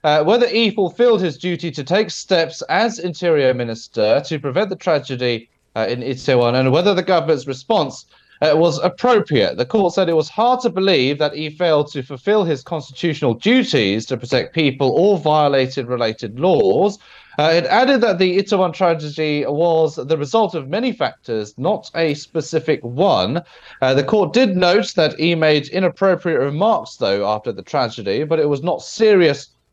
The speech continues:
uh, enough for impeachment. Uh, he had been in hot water for saying a day after the tragedy that the crowd at Itaewon was not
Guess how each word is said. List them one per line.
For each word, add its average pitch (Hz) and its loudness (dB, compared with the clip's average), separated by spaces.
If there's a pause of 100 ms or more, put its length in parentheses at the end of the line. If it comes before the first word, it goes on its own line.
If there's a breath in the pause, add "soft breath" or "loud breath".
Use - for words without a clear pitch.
(120)
uh, 135 2
enough 143 0 (280)
for 131 2
impeachment. 127 -2
Uh, 110 4
he 147 2
had 165 -2
been 202 4
in 131 0
hot 127 0
water 135 0
for 117 -6
saying 131 2
a 113 -2
day 196 2
after 180 2
the 104 -6
tragedy 101 -4
that 101 -4
the 107 -8
crowd 202 2
at 160 2
Itaewon 131 0
was 131 0
not 180 -2